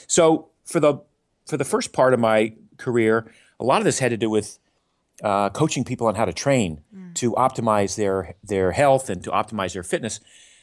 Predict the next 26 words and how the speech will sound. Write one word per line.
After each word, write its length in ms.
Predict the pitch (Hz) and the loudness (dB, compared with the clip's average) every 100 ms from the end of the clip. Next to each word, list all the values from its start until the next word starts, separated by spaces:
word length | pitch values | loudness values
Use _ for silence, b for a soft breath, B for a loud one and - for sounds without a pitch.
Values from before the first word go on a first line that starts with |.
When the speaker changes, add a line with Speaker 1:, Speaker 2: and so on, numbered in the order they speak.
| b _ | b _
Speaker 1:
Uh, 240 | 101 101 - | -2 -2 2
and 140 | 123 | 2
as 180 | 135 131 | 4 2
I 60 | |
got 240 | 123 127 104 | 2 2 0
deeper 280 | 127 127 123 | -8 -6 -8
and 120 | 101 | -6
deeper 340 | 131 143 113 | -6 -4 -6
into 380 | - 110 107 113 | -4 -6 -6 -2
that, 280 | 98 98 104 | 2 2 2
I 420 | 101 104 101 101 98 | -2 0 0 -2 -6
realized 420 | 107 117 107 107 | -2 2 2 2
that 100 | 104 | -2
diet 280 | 107 110 117 | 0 0 0
was 100 | 87 | -4
such 300 | - 131 - | -8 -8 -8
an 160 | 90 85 - | -10 -10 -14
important 440 | 95 - 165 90 | -14 -4 -2 0
part 180 | - 175 | 2 2
of 60 | 98 | 2
that. 300 | 82 - _ _ _ _ _ _ - B B B B | 0 -2 _ _ _ _ _ _ -20 B B B B
So 100 | - | -4
I 40 | 135 | -2
started 220 | - 120 | 2 2
really 360 | 123 135 143 113 | 4 4 4 2
researching, 840 | 110 - 110 101 107 98 104 101 | -2 -2 -4 -2 -2 -2 -6 -10